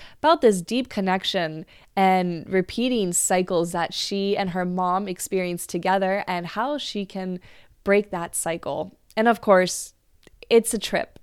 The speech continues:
So we go into so much more. I'm very excited to <laughs> share this one with you.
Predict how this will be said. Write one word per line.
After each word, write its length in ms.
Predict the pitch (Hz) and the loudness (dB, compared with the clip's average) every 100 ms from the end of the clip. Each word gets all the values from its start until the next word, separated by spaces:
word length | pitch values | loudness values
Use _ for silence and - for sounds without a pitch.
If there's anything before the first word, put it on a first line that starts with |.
| - | -16
So 420 | - 190 170 170 - | -4 0 0 -2 -4
we 180 | 185 208 | 0 4
go 180 | 208 | 6
into 440 | 202 196 202 196 190 - _ - | 4 0 0 2 0 -4 _ -20
so 480 | - - 233 233 240 | -14 0 4 4 2
much 300 | 196 180 - | -2 -6 -2
more. 320 | 165 160 160 - | -2 0 -2 -2
I'm 140 | 185 180 | -2 4
very 220 | 185 185 | 4 4
excited 600 | 180 - 175 160 156 - | 2 0 0 -2 -4 -6
to 100 | - | -6
<laughs> 0 | |
share 340 | 190 - 226 180 | 2 4 4 2
this 240 | 185 - | -2 -6
one 280 | 180 185 170 | -8 -6 -4
with 200 | 185 - | -4 -4
you. 320 | - 101 202 | -4 -4 -6